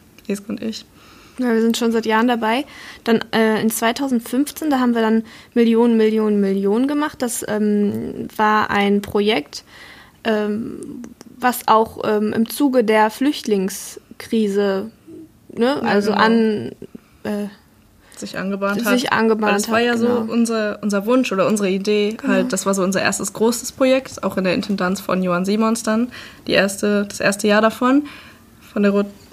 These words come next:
Speaker 1: von der Spielzeit fünfzehn bis siebzehn. Ähm, da kam halt der Wunsch bei uns auf, weil da waren halt, wie du gerade gesagt hast, die ganzen großen Flüchtlingsströme und dass wir gesagt haben, wir wollen mal wissen, wer dahinter steckt, äh,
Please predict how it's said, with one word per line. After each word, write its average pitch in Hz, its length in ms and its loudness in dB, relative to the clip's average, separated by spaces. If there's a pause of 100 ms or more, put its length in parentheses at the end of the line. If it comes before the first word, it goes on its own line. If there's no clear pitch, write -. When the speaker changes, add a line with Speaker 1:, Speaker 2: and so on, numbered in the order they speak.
Speaker 1:
von 190 140 -2
der 190 320 -2 (480)
Spielzeit 202 520 2
fünfzehn 190 340 -2
bis 190 120 -6
siebzehn. 240 460 -2 (680)
Ähm, 190 360 2 (880)
da 240 120 4
kam 247 220 2
halt 233 140 2
der 208 100 2
Wunsch 247 220 2
bei 196 100 4
uns 202 140 0
auf, 202 240 2
weil 185 80 2
da 175 160 0
waren 196 180 0
halt, 190 200 0
wie 202 40 -2
du 202 80 -2
gerade 202 220 0
gesagt 208 400 0
hast, - 180 -8
die 202 60 -2
ganzen 190 800 -2
großen 208 340 0
Flüchtlingsströme 208 880 -2 (320)
und 220 240 2
dass 208 180 -2
wir 208 80 0
gesagt 208 380 0
haben, 202 280 0
wir 202 120 2
wollen 214 480 0 (160)
mal 214 240 0
wissen, 302 260 2
wer 214 80 2
dahinter 262 380 2
steckt, - 480 -4
äh, 208 200 2